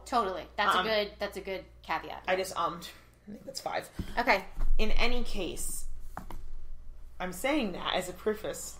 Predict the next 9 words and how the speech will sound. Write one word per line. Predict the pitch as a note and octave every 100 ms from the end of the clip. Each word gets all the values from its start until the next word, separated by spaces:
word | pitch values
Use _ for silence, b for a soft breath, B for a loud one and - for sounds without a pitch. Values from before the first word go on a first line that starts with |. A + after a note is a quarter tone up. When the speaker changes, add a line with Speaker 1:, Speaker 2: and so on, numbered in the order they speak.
| -
Speaker 2:
to | -
what | E3+ F3 F3+ -
I'm | E3+ F3
about | D#3+ -
to | -
tell | - -
you. | - - -
Speaker 1:
<laughs> | C#4+ C4+ D4+ F4+ - B B B B B B B -
Speaker 2:
So, | - B3 A3+ A3 A3